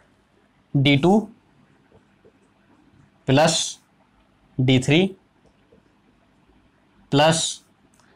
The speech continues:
अ, डी टू, डी थ्री और फिर दो हो जाएंगे, फिर ये आपका, अ, डी सिक्स और डी सेवन,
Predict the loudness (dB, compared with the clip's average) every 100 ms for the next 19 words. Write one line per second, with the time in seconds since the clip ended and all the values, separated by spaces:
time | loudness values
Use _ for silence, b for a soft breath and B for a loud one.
0 | b b _ _ 0 2 2 2 0 2
1 | 2 2 0 2 0 0 0 0 2 0
2 | 2 2 2 2 2 2 0 0 2 4
3 | 2 0 0 0 0 -8 _ -2 2 4
4 | 2 0 -10 -12 -2 0 2 0 -2 -2
5 | -2 -2 -4 -6